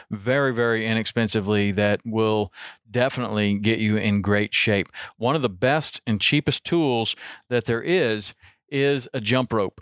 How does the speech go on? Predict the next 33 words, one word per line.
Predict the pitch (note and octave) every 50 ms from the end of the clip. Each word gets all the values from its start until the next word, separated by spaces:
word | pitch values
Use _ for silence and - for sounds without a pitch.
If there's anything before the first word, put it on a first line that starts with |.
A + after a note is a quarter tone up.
| _ _ -
And | B2 A#2+ B2
a | A#2
jump | G#2 B2+ E3 G3 F#3 -
rope, | C#3+ C3+ C3+ C3 - - - - - - - _ _ -
uh, | A#2+ A#2+ A#2+ A#2 A#2
there's | A2 A#2+ B2+ A#2+ - - - - - _ _ -
lots | B2+ A#2 A#2+ B2 C3 B2+ -
of | B2 A2
different | A#2+ A#2 - A#2+ A#2 - - - -
types | - A#2+ A2+ G#2+ -
of | G2+ F#2+
jump | F#2+ G#2+ G#2 F#2+ -
ropes, | G2 F#2 F2+ - -
but | - - G2+ - - - - - - -
I've | A#2 A2+
got | B2+ B2+ B2 -
three | - - B2 C3 C3+ C3+ C#3 C#3 C#3+ C3 A#2+ A#2+ - -
different | A2 C3+ B2+ - C3+ -
types | - B2+ B2+ B2+ - -
right | B2 A#2+ - G#2+
here. | A#2+ B2+ C3 C3 B2+ - - - - -
So | - - B2 A2+
we're | A#2 A#2+
gonna | E3 E3+
talk | - D3 C#3+ B2+
about | G#2+ A#2+ A2 G2
how | G2 A#2+
you | A#2 A2+ G#2+ G2+
would | G2+ F2 -
pick | - A#2 -
a | A2+
jump | F2+ A2 A2+ G#2+ G2 -
rope. | A2+ A2+ A2+ -